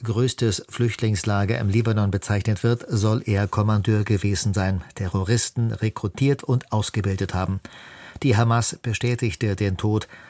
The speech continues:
Laut libanesischen Medien kamen hunderte Menschen in Ein el-Hilwe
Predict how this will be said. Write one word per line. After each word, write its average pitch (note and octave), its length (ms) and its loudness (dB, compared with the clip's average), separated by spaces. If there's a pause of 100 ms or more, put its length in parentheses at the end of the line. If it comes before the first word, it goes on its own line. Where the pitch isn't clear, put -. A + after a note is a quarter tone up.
(140)
Laut G#2 340 0
libanesischen G2+ 880 2
Medien G#2 320 0
kamen G2+ 440 2
hunderte B2+ 360 2
Menschen G#2 400 0
in A2 180 0
Ein A2 380 0
el-Hilwe G#2+ 760 2